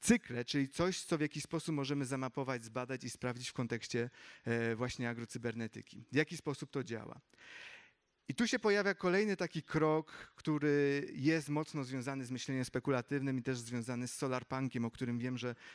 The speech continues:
na jednej z edycji tej konferencji opowiadała Kasia Janota z grupy roboczej. Solarpunk jako taka radykalna nadzieja, próba, e, implementacji technologii, e, w dobry sposób po to, żeby ona nam pomogła uniknąć katastrofy, która...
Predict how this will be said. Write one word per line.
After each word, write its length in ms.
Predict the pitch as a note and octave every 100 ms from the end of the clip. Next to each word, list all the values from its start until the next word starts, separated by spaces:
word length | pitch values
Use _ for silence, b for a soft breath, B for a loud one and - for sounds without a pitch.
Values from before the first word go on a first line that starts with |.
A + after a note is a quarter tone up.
| B
na 240 | B2 A#2+ A#2+
jednej 320 | C3 C3 B2
z 60 |
edycji 340 | A#2+ B2+ B2+ C3
tej 120 | B2
konferencji 460 | C3+ A#2 B2 B2+ B2
opowiadała 440 | B2 A#2+ A#2+ B2
Kasia 280 | C3 B2 A#2+
Janota 360 | A#2 A#2 B2
z 60 | A2+
grupy 220 | A#2+ -
roboczej. 460 | A#2+ A#2 A#2 B2+ D#3+ B B B B B - C#3+ C#3+ C3+
Solarpunk 580 | - F3 E3 - D#3+ D3
jako 260 | D3 D3
taka 260 | C#3+ C3+ C3+
radykalna 720 | C#3 B2+ - D#3+ E3 D#3+ D3+
nadzieja, 640 | D3+ C3 A#2+ C3+ B2 A#2
próba, 600 | - - C#3 B2+ B2+ B2+ B B B -
e, 280 | B2 B2
implementacji 840 | C3+ C3 C#3+ C#3 C3 C3+ B2+ - C3
technologii, 880 | C3 - B2+ B2 B2+ A#2+ B2 B2 A#2+ B B
e, 120 | A#2 A#2
w 160 | A2
dobry 320 | B2+ C3+ D3
sposób 420 | C3+ - B2+ C3+ -
po 120 | B2+
to, 100 | C3
żeby 200 | B2 B2+
ona 120 | B2+
nam 160 | B2+ B2
pomogła 500 | C#3 C#3 D3+ C3+ B2
uniknąć 500 | B2 C#3+ C#3+ C3 -
katastrofy, 600 | C3+ C3 - C3+ C#3 C#3
która... 300 | - B2+